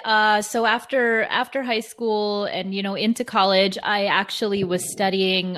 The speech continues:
um, interior design, which I kind of shifted over to, to that. But I was always taking graphic design classes on the side. I still knew I wanted to do something. I just didn't know what. But then along comes my husband, who was my boyfriend at the time,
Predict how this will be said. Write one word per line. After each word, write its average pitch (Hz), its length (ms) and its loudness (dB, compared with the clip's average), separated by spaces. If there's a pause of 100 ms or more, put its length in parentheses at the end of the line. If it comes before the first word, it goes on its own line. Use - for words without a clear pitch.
um, 170 400 -2
interior 294 540 2
design, 180 520 0
which - 440 -6
I 185 160 -2
kind 240 320 0
of 208 160 -4
shifted 247 500 2
over 208 360 4
to, 196 460 -2
to - 140 0
that. 277 360 2
But 240 100 4
I 226 60 6
was 240 180 4
always 359 240 0
taking 285 320 -2
graphic 226 400 0
design 202 340 -2
classes 196 440 -2
on 180 140 -4
the 180 60 -8
side. 262 540 2 (320)
I 233 80 4
still 392 400 0
knew 339 160 0
I 262 100 8
wanted 214 340 2
to 190 60 -4
do 196 160 -4
something. 196 440 -2
I 175 100 -2
just 185 240 -8
didn't 202 260 -2
know 196 140 0
what. 180 320 2
But 185 180 -2
then 202 380 2 (320)
along 220 360 6
comes 233 300 2
my 196 380 2 (220)
husband, 233 400 2
who 233 80 4
was 202 160 4
my 196 120 2
boyfriend 214 460 0
at 185 140 -2
the 190 80 -4
time, 180 440 0